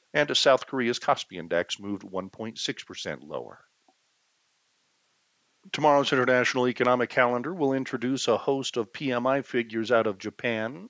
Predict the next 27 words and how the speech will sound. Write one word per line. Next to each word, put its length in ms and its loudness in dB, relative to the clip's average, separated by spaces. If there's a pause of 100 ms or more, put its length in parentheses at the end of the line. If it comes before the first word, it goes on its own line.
Australia, 800 -2 (260)
Germany, 640 -2 (180)
France, 800 0 (100)
the 180 0
U 300 -8
K, 440 0
and 340 -4
the 180 -8
Eurozone. 680 -6 (880)
Inflation 480 2
data 240 6
will 160 2
also 320 2
be 140 -2
released, 500 0 (280)
including 460 -2
P 220 -8
P 240 0
I 160 4
out 140 4
of 100 -2
the 80 -6
U 280 -8
K, 500 2
as 220 -2
well 200 0
as 200 -4